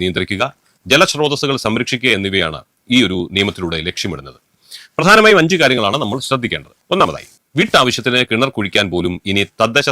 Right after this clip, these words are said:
സ്ഥാപനങ്ങളിൽ നിന്ന്, അതായത് പഞ്ചായത്തുകളിൽ നിന്നും മുനിസിപ്പാലിറ്റിയിൽ നിന്നും കോർപ്പറേഷനിൽ നിന്നും ഒക്കെ മുൻകൂർ അനുമതി വാങ്ങേണ്ടി വരും. വീട് വെച്ചാൽ ഒരു കിണർ എന്ന നിലവിലുള്ള രീതിക്ക്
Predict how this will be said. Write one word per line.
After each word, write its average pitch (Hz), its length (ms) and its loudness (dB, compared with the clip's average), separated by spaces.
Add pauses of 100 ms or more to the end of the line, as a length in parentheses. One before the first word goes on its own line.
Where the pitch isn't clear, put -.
സ്ഥാപനങ്ങളിൽ 104 500 0
നിന്ന്, 85 160 -4
അതായത് 87 300 -4
പഞ്ചായത്തുകളിൽ 90 500 -6
നിന്നും 104 200 -6
മുനിസിപ്പാലിറ്റിയിൽ 90 520 -6
നിന്നും 110 180 -8
കോർപ്പറേഷനിൽ 98 440 -4
നിന്നും 104 160 -4
ഒക്കെ - 140 -6 (480)
മുൻകൂർ 170 280 6 (180)
അനുമതി 131 340 0 (180)
വാങ്ങേണ്ടി 90 400 -2 (140)
വരും. - 160 -10 (200)
വീട് 214 160 6
വെച്ചാൽ 180 260 2
ഒരു 156 120 0
കിണർ 147 200 0 (100)
എന്ന 127 100 2 (120)
നിലവിലുള്ള 135 360 0 (100)
രീതിക്ക് 104 340 -2